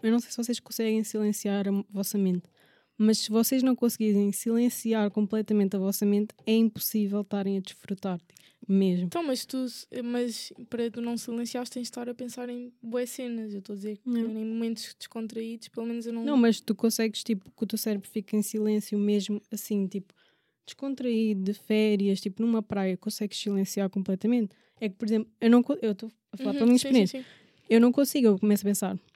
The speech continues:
Speaker 1: "Ah, aquele mar é bué bonito. Ah, lembro-me quando eu fiz não sei o quê, não sei o que mais." Já começo a pensar bué mesmo estando ali descontraída. Não, não precisa de ser numa,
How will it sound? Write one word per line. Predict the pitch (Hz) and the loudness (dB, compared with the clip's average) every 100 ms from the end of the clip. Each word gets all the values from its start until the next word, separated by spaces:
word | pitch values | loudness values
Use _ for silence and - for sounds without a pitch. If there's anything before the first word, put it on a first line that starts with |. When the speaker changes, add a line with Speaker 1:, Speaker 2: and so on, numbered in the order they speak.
| - | -8
Speaker 1:
"Ah, | 247 | -4
aquele | 214 214 | -2 0
mar | 214 | 0
é | 220 | 0
bué | 202 220 | 0 0
bonito. | 214 196 185 - - - | 0 0 -2 -8 -16 -6
Ah, | 208 214 | -2 0
lembro-me | 208 214 208 208 | 2 2 0 -2
quando | - 196 196 | -4 -4 -4
eu | |
fiz | 196 196 | -4 -6
não | 196 | -6
sei | 190 202 | -6 -8
o | 190 | -10
quê, | - 226 | -6 -4
não | 214 | -4
sei | - 208 | -4 -10
o | |
que | - | -4
mais." | 202 220 214 - - - | -2 -2 -4 -8 -18 -8
Já | 240 | -4
começo | 262 262 | -2 2
a | 262 | 2
pensar | 240 254 254 | 4 4 4
bué | 214 226 262 | 4 6 6
mesmo | 254 277 285 | 6 6 2
estando | 285 - 277 | 0 2 2
ali | 277 | 2
descontraída. | 277 - 277 349 285 | 0 -2 0 2 4
Não, | 247 392 320 | 4 4 -2
não | 466 403 | 0 0
precisa | - 247 | 2 0
de | 214 | 2
ser | 247 | 4
numa, | 240 247 254 | 6 6 6